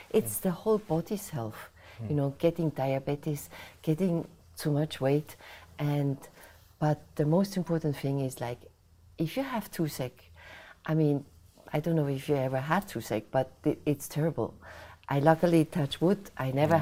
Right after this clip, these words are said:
Speaker 1: had it, but
Speaker 2: Mm.
Speaker 1: it's, it must be really terrible.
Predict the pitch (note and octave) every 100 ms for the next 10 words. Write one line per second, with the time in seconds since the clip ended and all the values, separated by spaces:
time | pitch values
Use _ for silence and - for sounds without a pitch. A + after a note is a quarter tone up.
0 | E3 D#3+ D#3 F3 - - G#3+ A2+ - -
1 | - - - - F#3+ G3 F3 C4 - F3+
2 | D3 D3 D#3 D#3 D3+ - D#3 C#3+ C#3 G#2+